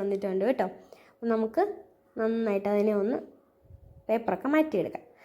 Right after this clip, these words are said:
ഇത് നമുക്ക് ഇതിനൊരു പാത്രത്തിലേക്ക് വെച്ച് മുറിച്ച് കാണിച്ചു തരാം കേട്ടോ.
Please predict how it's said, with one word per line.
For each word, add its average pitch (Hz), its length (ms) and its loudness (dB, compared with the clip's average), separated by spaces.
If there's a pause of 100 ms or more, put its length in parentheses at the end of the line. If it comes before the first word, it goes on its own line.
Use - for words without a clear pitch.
(140)
ഇത് - 140 2
നമുക്ക് 294 240 8 (400)
ഇതിനൊരു 247 340 2 (460)
പാത്രത്തിലേക്ക് 233 640 4
വെച്ച് 208 200 2 (160)
മുറിച്ച് 269 400 2 (100)
കാണിച്ചു 185 360 0
തരാം 170 240 -2
കേട്ടോ. 208 180 -4